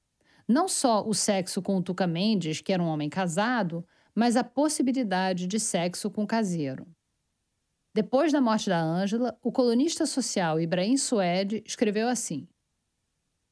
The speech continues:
"Quem conhecia a Ângela sabe que ela jamais daria intimidade a um criado."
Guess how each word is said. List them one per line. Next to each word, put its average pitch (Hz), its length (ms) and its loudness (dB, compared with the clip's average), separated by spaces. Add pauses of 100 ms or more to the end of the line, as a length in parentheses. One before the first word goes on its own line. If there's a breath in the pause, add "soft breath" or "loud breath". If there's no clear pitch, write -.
(260)
"Quem 180 220 2
conhecia 226 520 0
a 175 60 0
Ângela 196 500 -2
sabe 190 560 -2
que 226 200 -4
ela 151 260 -2
jamais 202 800 0
daria 208 360 2
intimidade 175 680 0
a 180 80 0
um 196 100 -2
criado." 190 560 -4